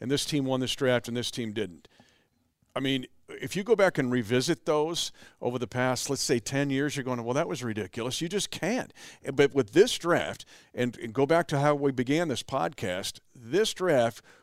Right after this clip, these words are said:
will not be graded until the second or third year with these guys. Because to your point's a good one. If, let's say you keep eight picks.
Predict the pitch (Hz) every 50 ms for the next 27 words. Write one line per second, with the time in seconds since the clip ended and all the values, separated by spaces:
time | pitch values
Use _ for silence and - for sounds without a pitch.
0 | _ _ 107 117 135 160 165 180 202 175 127 139 151 170 170 147 123 113 113 117
1 | 113 107 - 139 127 120 110 101 - - - - - - - 175 147 123 - -
2 | - 165 165 180 170 143 131 123 117 104 - 113 104 95 92 120 131 143 131 92
3 | 69 - - - - - - - _ _ - 123 - 131 120 - - - 131 175
4 | 208 - - 185 175 151 - 131 117 104 175 185 139 110 80 71 85 - - -
5 | - - _ - - 135 - - - 180 208 - - 262 254 233 214 - - -
6 | 233 208 - 160 135 120 - - - 110 85 - - - -